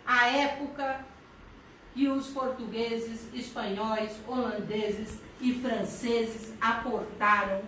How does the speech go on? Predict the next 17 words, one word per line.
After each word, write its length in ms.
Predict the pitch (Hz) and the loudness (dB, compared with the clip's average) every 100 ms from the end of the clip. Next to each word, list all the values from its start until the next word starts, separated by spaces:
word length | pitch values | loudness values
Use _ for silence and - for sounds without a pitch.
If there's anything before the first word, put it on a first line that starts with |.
| - | -10
por 140 | - 185 | -8 -4
aqui. 300 | - - - - - - - - - - - - - - - - - - | -4 -8 -14 -16 -20 -20 -12 -10 -8 -12 -14 -18 -20 -20 -20 -20 -18 -8
Dentre 560 | 202 311 359 403 277 240 | 2 4 6 2 0 0
essas, 460 | 269 - - - - - - - - - - - - | 2 0 -2 -8 -10 -16 -20 -20 -20 -20 -20 -18 2
havia 460 | 190 - 277 302 294 | 4 4 4 0 0
mil 540 | 311 320 403 480 466 | -2 -2 -2 -2 -2
e 80 | - | -2
trezentas 680 | 349 311 - 370 - 269 247 | -2 -4 -4 -4 -2 -2 0
línguas 440 | 294 359 359 294 | 0 0 -2 -2
levantadas 1080 | 285 277 262 254 247 226 233 233 254 - - - - - - - - - - - | 0 -2 -2 -2 0 2 2 0 -8 -10 -14 -18 -18 -18 -20 -20 -20 -20 -12 -2
há 120 | 214 | -2
pouco. 420 | 233 233 196 156 - - - | -2 0 0 -2 -8 -10 -2
Ou 160 | 277 | 0
seja, 400 | - 190 160 - - - - - - - - - | 0 -4 -4 -6 -10 -14 -18 -18 -18 -18 -18 -4
cada 480 | 330 359 370 - 294 247 | 6 8 8 4 2 2
língua 400 | 294 339 302 285 - 226 | 0 -2 0 0 0 0
guarda 640 | 233 226 220 240 240 240 | 4 4 4 -2 -6 -6